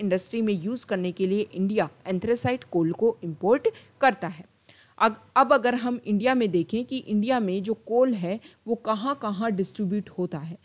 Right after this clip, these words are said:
वैसे तो देखो, जब हम इंडिया को डिस्कस करेंगे ज्योग्राफी में, इंडियन ज्योग्राफी में, तब भी हम ये सारे जो रिसोर्सेज हैं उनको डिस्कस करने वाले हैं,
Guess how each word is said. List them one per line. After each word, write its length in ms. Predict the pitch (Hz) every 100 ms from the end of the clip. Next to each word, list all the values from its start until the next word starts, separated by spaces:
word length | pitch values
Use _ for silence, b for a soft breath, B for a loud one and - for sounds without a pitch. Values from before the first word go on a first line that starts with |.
| B -
वैसे 240 | 208 240
तो 140 | 233 220
देखो, 280 | 202 220
जब 200 | 226 226
हम 220 | 214 208 202
इंडिया 280 | 185 214
को 120 | 233 226
डिस्कस 380 | 185 - 202 -
करेंगे 340 | 180 185 196
ज्योग्राफी 500 | 175 156 175 185 254
में, 120 | 196
इंडियन 360 | 180 190 180 185
ज्योग्राफी 440 | 160 175 190 220
में, 240 | 226 170 208 B B -
तब 100 | 190
भी 160 | 202 254
हम 260 | 208 202 - b _
ये 80 | 196
सारे 380 | - 185 175 226
जो 160 | 220 214
रिसोर्सेज 680 | 175 - 185 - 254 226
हैं 80 | 226
उनको 240 | 220 190 185
डिस्कस 380 | 160 - 240
करने 280 | - 226 233
वाले 220 | 233 226 233
हैं, 220 | 254